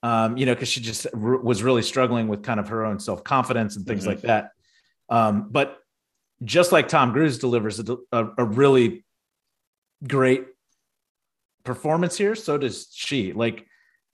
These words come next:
Speaker 1: it, they're, they're, the reason, like, that relationship works as well is because they're both so very good at their, at their parts. Like, it's, it's pretty incredible. And it's, it's a shame that she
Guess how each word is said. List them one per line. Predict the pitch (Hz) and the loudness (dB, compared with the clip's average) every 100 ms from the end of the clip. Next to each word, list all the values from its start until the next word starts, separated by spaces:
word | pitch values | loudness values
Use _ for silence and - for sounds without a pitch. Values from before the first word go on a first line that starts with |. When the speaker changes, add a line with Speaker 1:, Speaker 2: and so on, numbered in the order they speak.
| - | 0
Speaker 1:
it, | 135 127 | 0 2
they're, | 135 135 139 135 | 2 2 2 -4
they're, | 113 131 131 120 120 _ _ _ _ _ _ _ | -6 -2 0 -2 -6 _ _ _ _ _ _ _
the | 143 139 | -2 -2
reason, | 120 180 202 160 143 139 131 | 2 4 4 2 0 -2 -2
like, | 135 131 131 | 0 0 0
that | 143 131 | -2 -2
relationship | 127 139 131 127 - - | -2 -2 -4 -6 -8 -6
works | 131 131 123 | -4 -4 -6
as | 104 | -4
well | 139 135 | -2 0
is | 107 | -2
because | 110 123 110 | -6 -8 -2
they're | 127 | -2
both | 101 135 139 110 - _ _ _ | -2 0 0 0 -4 _ _ _
so | - - - 156 | -14 -6 2 4
very | 135 107 131 123 | 4 2 2 2
good | 101 123 120 110 | 2 0 2 0
at | 107 | -4
their, | 104 104 104 | -6 -8 -4
at | 110 107 | -4 -4
their | 98 | -6
parts. | - 120 95 - | -4 -4 -4 -6
Like, | 107 101 - _ _ _ _ _ - | -6 -6 -10 _ _ _ _ _ -2
it's, | 127 127 | 0 0
it's | 127 120 | -2 -2
pretty | - 147 120 | 2 4 4
incredible. | 104 131 117 95 101 | 4 2 2 0 -2
And | 113 120 | 0 0
it's, | 110 - | 0 -2
it's | 143 - | 0 0
a | |
shame | 147 190 185 151 | 2 2 2 2
that | 143 | 0
she | - 143 127 113 | -2 -2 -2 -4